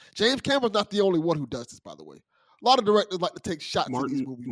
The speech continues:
Speaker 2: Martin
Speaker 1: because
Speaker 2: Scorsese has said some things.
Speaker 1: Yes.
Speaker 2: Quentin Tarantino said something that I, I kind of thought was fair, which he said, you know, Marvel directors are kinda hired guns because they're coming in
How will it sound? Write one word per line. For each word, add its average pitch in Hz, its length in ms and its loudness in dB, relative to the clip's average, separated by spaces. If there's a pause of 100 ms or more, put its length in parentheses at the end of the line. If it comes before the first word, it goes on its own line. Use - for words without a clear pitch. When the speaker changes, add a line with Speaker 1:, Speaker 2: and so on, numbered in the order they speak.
Speaker 2:
Martin 123 220 0
Speaker 1:
because 143 120 -4
Speaker 2:
Scorsese 123 600 -4
has 110 120 -6
said 110 220 -6
some 110 200 -10
things. 107 480 -8
Speaker 1:
Yes. - 340 -20
Speaker 2:
Quentin 226 300 -4
Tarantino 175 720 -2
said 131 360 -6
something 127 400 -6
that 110 160 -6
I, 117 140 -6 (160)
I 120 80 -12
kind 113 240 -12
of 104 80 -20 (680)
thought 113 280 -12
was 104 140 -10
fair, 104 680 -8 (340)
which 120 160 -6
he 131 100 -4
said, 117 400 -2
you 127 80 -6
know, 117 80 -6
Marvel 104 340 -8
directors 98 540 -12
are 95 60 -16
kinda 98 260 -12
hired 98 340 -12
guns 120 320 -2
because 101 280 -16
they're 104 120 -10
coming 107 320 -12
in 104 280 -6